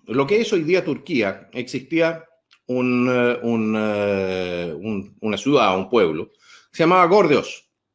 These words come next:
griego, y en ese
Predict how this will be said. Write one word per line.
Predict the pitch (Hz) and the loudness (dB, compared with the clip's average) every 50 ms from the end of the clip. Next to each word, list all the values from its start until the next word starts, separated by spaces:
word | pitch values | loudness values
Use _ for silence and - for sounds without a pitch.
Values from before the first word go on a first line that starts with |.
| _ _ _ _ _ _ _ _ _ _ _ _ _ _ _ _ _ _ _ _ _ _ _ _ _ _ _ _ _ _ | _ _ _ _ _ _ _ _ _ _ _ _ _ _ _ _ _ _ _ _ _ _ _ _ _ _ _ _ _ _
griego, | 135 151 160 127 101 92 104 156 190 - - _ _ _ _ _ _ _ _ _ _ _ | 2 2 4 4 4 2 0 -2 -2 -6 -18 _ _ _ _ _ _ _ _ _ _ _
y | - 180 185 190 185 180 - - - _ _ | -2 0 2 2 2 0 -2 -8 -16 _ _
en | - 190 233 | 2 4 4
ese | 262 254 262 - 254 247 240 233 208 - | 4 2 2 2 2 4 4 2 0 -2